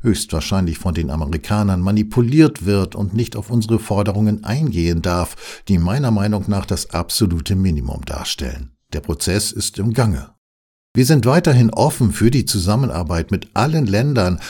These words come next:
auch mit westlichen. Angesichts des Verhaltens des Westens werden wir jedoch keine Initiative vorschlagen.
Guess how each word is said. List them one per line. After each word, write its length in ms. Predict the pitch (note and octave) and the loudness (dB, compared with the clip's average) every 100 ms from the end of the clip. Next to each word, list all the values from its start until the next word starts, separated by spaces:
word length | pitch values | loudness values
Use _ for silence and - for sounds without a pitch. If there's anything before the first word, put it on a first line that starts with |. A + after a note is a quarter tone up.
| - | -6
auch 200 | - D2+ | -2 -2
mit 220 | B1+ B1+ G2 | -4 -4 -2
westlichen. 680 | A2 - C2 - A#1 A#1+ _ _ - - | -2 -4 -6 -8 -10 -12 _ _ -20 -6
Angesichts 600 | - B2+ A#2+ G#2 A2 - | 0 4 4 4 2 0
des 200 | G#2+ F#2 | -2 -2
Verhaltens 640 | - F2+ A2+ F3 G#2 E2 - | 0 0 0 0 0 0 -2
des 260 | E2+ - | -4 -2
Westens 600 | E2+ F2 - G#2+ A#2 A2+ | -2 0 0 2 2 2
werden 300 | G#2 A#2+ C3 | 2 2 2
wir 80 | B2+ | 0
jedoch 360 | A#2+ A#2 A2+ - | 2 0 0 -2
keine 360 | G2 F#2 F#2 | -2 0 0
Initiative 800 | - F#2+ G2+ - G#2 - B1+ C#2+ | 0 0 0 -2 -4 -4 -6 -4
vorschlagen. 760 | D#2 - C2+ - - - - - | -6 -4 -4 -6 -10 -10 -12 -14